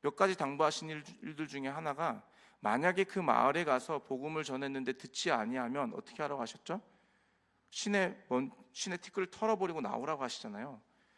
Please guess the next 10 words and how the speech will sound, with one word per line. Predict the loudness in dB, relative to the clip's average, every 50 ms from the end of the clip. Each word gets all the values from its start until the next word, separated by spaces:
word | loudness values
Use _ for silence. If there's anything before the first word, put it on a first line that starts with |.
| _ _ _ _ -2
그와 | 4 6 8 8
마찬가지로 | 10 8 6 6 4 0 -2 0 0 0 -2 -2 -2 0 0 2 2 0 -2 -6 -12 -20 -20 -20 -20 0 _
복음을 | 8 8 8 8 8 6 8 8 6
증거하였는데 | 6 6 4 6 8 10 10 12 12 10 10 8 6 4 4 6 6 4
듣지 | 4 0 -6 2 4 6
않았다. | 6 6 4 0 -4 -2 0 2 2 2 2 0 -6 -12 -20 _ _ _ _ _ _ _ _ _ _
그러면 | -4 -2 -2 -2 -2 -6
털어버리고 | -8 -4 -2 -2 -2 -2 -2 -2 -2 -2 -2 -2
나오라는 | -2 -4 -6 -6 -6 -8 -10 -10 -10
것이에요. | -12 -14 -14 -16 -16 -18 -20